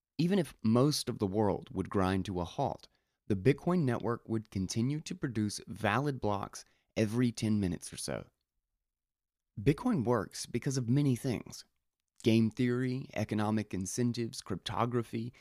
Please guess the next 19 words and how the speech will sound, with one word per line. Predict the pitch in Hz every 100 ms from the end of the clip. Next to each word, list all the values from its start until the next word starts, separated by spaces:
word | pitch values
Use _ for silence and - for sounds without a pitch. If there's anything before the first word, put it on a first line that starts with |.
| _ _
ingenious | 104 101 90 123 135 127 101 -
engineering, | 107 101 98 113 123 120 127 - _ -
resilience | 104 101 143 135 123 - -
on | 98
a |
network | 95 117 - 101 -
level, | 98 101 123 135 _
and | 113
so | - 123 113
on | 113
and | 113
so | 107 101
forth. | 113 87 - - _ _ _ _ _ _ _ _
Killing | - 165 151 107
Bitcoin | 135 - 110 98 92 -
is | 87
hard, | - - 120 85 62 - _ _ _ _ -
really | 92 101 107 85
hard. | 67 67 50 -